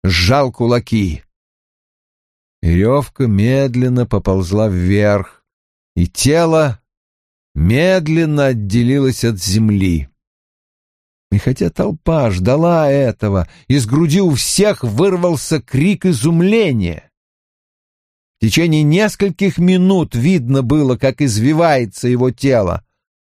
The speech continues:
Потом глаза выкатились из орбит, лицо посинело, затем полиловило, изо рта вывалился язык, а руки и ноги судорожно задергались, точно он взбирался вверх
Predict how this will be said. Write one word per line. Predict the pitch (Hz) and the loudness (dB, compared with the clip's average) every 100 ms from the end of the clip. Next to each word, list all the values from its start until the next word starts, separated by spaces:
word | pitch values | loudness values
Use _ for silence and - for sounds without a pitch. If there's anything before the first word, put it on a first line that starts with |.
| _ - | _ -4
Потом | 107 143 | -2 0
глаза | 127 143 139 170 170 127 - - | 2 2 2 0 0 -2 -6 -12
выкатились | 98 175 - 156 160 151 - | -2 -2 0 -2 0 0 0
из | 151 143 | 0 0
орбит, | 143 135 170 240 - _ _ _ _ _ - | 0 0 0 0 -4 _ _ _ _ _ -4
лицо | 120 160 - 196 190 | -2 0 0 -2 0
посинело, | 151 - 151 160 214 226 170 92 - _ _ - | -2 -2 0 2 2 0 0 -4 -6 _ _ -4
затем | 110 143 180 180 120 _ - | -2 0 0 0 -2 _ -2
полиловило, | 156 147 147 170 240 233 165 131 107 92 _ - | 0 2 2 2 2 2 0 0 0 -2 _ -4
изо | 143 135 156 | -2 2 0
рта | 139 - 214 | -2 -2 0
вывалился | 156 180 175 175 160 147 - | 0 0 0 0 -2 -4 -2
язык, | 147 139 139 110 247 208 - _ _ _ _ - | 0 0 0 0 0 0 -4 _ _ _ _ -4
а | 95 | 0
руки | 123 156 110 | 0 -2 0
и | 104 | 0
ноги | 107 156 127 110 | 2 0 0 -2
судорожно | - - 160 180 131 131 98 117 | -4 -4 0 0 0 0 0 -2
задергались, | 107 117 101 127 143 117 110 110 110 - _ - | 0 0 0 2 2 0 -2 -2 -4 -10 _ -4
точно | 127 - 123 | -4 -2 -2
он | 135 131 | 0 0
взбирался | 95 90 127 139 151 123 - 127 | -2 0 0 2 0 -2 -4 -2
вверх | 117 113 143 160 123 | 0 0 2 0 -2